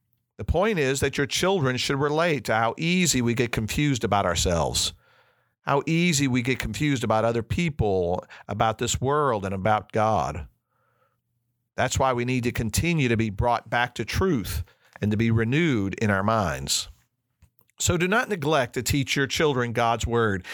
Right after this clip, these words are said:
and apply it to the cultural moment we find ourselves in.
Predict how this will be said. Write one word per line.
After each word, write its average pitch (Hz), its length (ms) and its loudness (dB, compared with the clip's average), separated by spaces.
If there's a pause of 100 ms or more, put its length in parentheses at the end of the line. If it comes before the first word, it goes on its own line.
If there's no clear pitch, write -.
(140)
and 127 140 2
apply 151 440 0
it 131 200 -2
to 131 100 -6
the 113 100 0
cultural 139 540 0
moment 117 480 2
we 113 100 0
find 113 340 0
ourselves 95 520 0
in. 78 400 -2